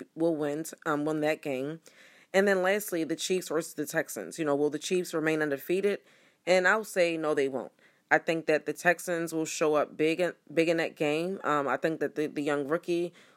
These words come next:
will have another decent game. You know, he's gonna make plays to put them in a position to win. It could be another, it could be a blowout,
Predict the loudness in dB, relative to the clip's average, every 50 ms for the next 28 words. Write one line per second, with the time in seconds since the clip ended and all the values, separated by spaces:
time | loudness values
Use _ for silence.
0 | _ _ 0 0 0 4 4 4 4 4 2 0 0 0 0 0 0 -2 -4 -4
1 | -4 -4 -4 -4 -6 -6 -2 0 0 0 0 0 -2 -4 -6 -8 -12 -18 -20 _
2 | _ _ 0 0 0 0 -2 -2 -2 -2 0 0 0 0 -2 -2 -4 0 0 2
3 | 2 2 0 -2 -2 -4 -4 -4 -4 -4 -4 -4 -4 -2 -2 -2 -2 -4 -4 -4
4 | -4 -4 -4 -6 -6 -6 -4 -2 0 0 0 0 -2 -4 -8 -14 -20 -20 -20 _
5 | _ 0 0 2 2 2 0 2 2 0 2 2 2 2 0 0 0 -2 -2 -4
6 | -2 -2 0 2 2 2 2 2 2 4 4 4 2 0 -4